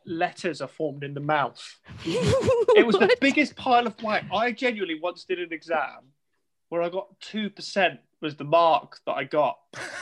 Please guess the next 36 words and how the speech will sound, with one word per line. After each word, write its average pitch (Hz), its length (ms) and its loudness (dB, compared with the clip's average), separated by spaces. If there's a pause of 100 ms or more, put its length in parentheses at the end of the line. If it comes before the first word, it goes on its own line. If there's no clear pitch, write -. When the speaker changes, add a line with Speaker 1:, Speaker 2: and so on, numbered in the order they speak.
(480)
Speaker 1:
you - 20 2 (100)
have 185 160 2
any 370 200 4
idea 330 300 4
how 180 200 0 (100)
bad 185 440 2
you 175 80 -10
have 160 220 -4
to - 420 -6
be? 254 160 0 (380)
Speaker 3:
That's 156 240 0
your 156 120 0
name. 160 280 2
You 101 80 -6
signed 127 300 0
your 127 100 -2
name 131 220 -2
right. 95 180 -6 (100)
That's 123 220 -2
all. - 200 -8
Speaker 1:
Yeah, 294 220 0 (180)
yeah. 233 220 0 (800)
Speaker 3:
<laughs> - 80 -20
Speaker 2:
Sean, 247 340 4
Speaker 1:
Three, 226 180 2
Speaker 2:
two 247 80 0
percent 247 260 -2
Speaker 1:
three 240 180 6
grand. 233 220 6
That 226 60 2 (140)
Speaker 2:
McLaughlin. 190 180 -2
Speaker 1:
cost 175 140 -8
me 208 140 -6 (180)
three 214 200 -8
fucking 220 420 -2
grand. 220 560 0